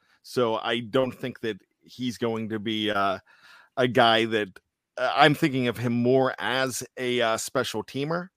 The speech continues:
I mean, he's an all-pro special teamer. So I actually think that, uh, there's gonna be a spot for him. But, uh,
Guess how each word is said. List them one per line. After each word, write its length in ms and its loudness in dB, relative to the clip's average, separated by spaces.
I 60 -10
mean, 160 -6
he's 240 -6
an 80 -4
all-pro 480 0
special 380 -2
teamer. 380 -4
So 280 4
I 200 2
actually 400 0
think 260 -10
that, 280 -4
uh, 460 0
there's 240 -4
gonna 140 -6
be 80 -4
a 40 -6
spot 340 -4
for 180 -12
him. 320 -14
But, 120 6
uh, 60 6